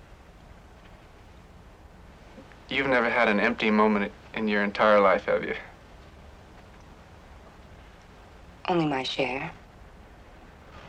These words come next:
Speaker 1: Where are you going? I didn't mean to pry.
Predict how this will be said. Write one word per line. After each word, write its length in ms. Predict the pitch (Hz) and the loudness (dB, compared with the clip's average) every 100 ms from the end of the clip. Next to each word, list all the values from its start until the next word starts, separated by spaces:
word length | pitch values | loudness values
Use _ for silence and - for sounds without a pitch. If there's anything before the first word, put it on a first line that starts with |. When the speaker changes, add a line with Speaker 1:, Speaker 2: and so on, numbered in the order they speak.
| - - | -20 -16
Speaker 1:
Where 160 | - 131 | -2 0
are 40 | |
you 120 | 131 123 | 0 -4
going? 260 | 131 131 202 - - - - - - - - - - - - - - - - - - - - - - - - - - - - - - | -6 -6 -10 -18 -20 -20 -20 -20 -20 -20 -20 -20 -20 -20 -20 -20 -20 -20 -20 -20 -20 -20 -20 -20 -20 -20 -20 -20 -20 -20 -20 -20 -8
I 60 | 101 | -6
didn't 180 | 101 | -4
mean 140 | 101 104 | -4 -4
to 60 | 98 | -4
pry. 340 | - 95 98 | 0 0 0